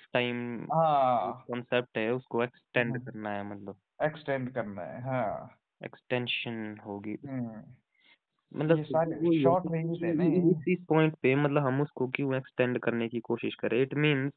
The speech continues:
Speaker 1: कि मतलब जब तक वो quasi पार्टिकल है, कहने का मतलब है।
Speaker 2: हुँ।
Speaker 1: उस
Speaker 2: हुँ, हुँ, हुँ।
Speaker 1: बीच कुछ ऐसा फिनॉमिना होता है जो मतलब हमारे लिए मतलब practically
Speaker 2: हाँ, हाँ।
Speaker 1: इंपॉर्टेंट है मतलब।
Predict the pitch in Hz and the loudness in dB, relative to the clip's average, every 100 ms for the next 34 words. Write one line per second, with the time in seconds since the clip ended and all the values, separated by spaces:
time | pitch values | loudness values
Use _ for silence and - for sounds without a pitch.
0 | - 143 143 135 139 139 135 160 - - | -4 -2 0 0 0 -2 0 0 0 -4
1 | 151 143 143 147 160 160 _ _ _ _ | -2 -2 0 2 2 -2 _ _ _ _
2 | - 139 135 135 127 123 117 113 107 104 | 0 2 2 2 2 2 -4 -4 -4 -4
3 | 110 104 98 98 98 101 95 95 143 135 | -6 -6 -10 -12 -10 -8 -6 -6 -6 -6
4 | 123 127 - _ _ _ _ _ _ - | -6 -8 -16 _ _ _ _ _ _ 0
5 | 175 139 135 131 127 170 175 - 170 170 | 0 2 -2 -6 -2 -2 -2 -2 0 2
6 | 170 170 147 135 123 131 147 139 107 120 | 2 0 2 2 2 2 4 2 4 2
7 | 131 139 135 131 127 113 110 120 120 120 | 2 0 0 -2 -2 -2 0 0 0 -2
8 | 120 131 135 123 - 123 123 123 151 165 | -2 -2 -2 -2 -2 -2 0 0 0 -2
9 | _ _ _ _ _ _ _ - 135 139 | _ _ _ _ _ _ _ -12 -10 -8
10 | 123 127 - _ _ - 139 143 131 123 | -10 -12 -18 _ _ -6 0 2 2 0
11 | 113 107 104 98 95 | 0 -4 -4 -8 -10